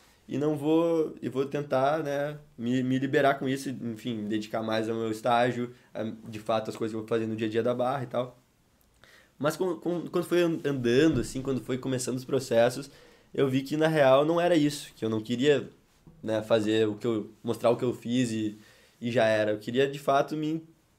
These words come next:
me dedicar a fazer, participar e tal. E foi aí que eu, eu fui entendendo que, né, não vou,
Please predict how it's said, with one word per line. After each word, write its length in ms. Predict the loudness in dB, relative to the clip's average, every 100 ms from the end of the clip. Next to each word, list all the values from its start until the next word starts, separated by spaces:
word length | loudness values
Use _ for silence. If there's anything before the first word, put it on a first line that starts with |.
| -12
me 160 | -8
dedicar 580 | -4 -4 -2 0 2 4
a 40 | 2
fazer, 640 | 0 -2 0 2 4 2
participar 640 | -2 -6 -14 -4 0 0
e 40 | 0
tal. 380 | -2 -4 -4 _ _ _ _ _ _ _
E 300 | -2 2 2 0
foi 140 | 2 2
aí 160 | 2
que 160 | 0 -2 2
eu, 200 | 4 4
eu 120 | 2 -2
fui 160 | -2
entendendo 440 | -4 -2 0 -2 -4
que, 120 | -4
né, 200 | -2 -2
não 200 | -2 -4
vou, 320 | -2 -2 -2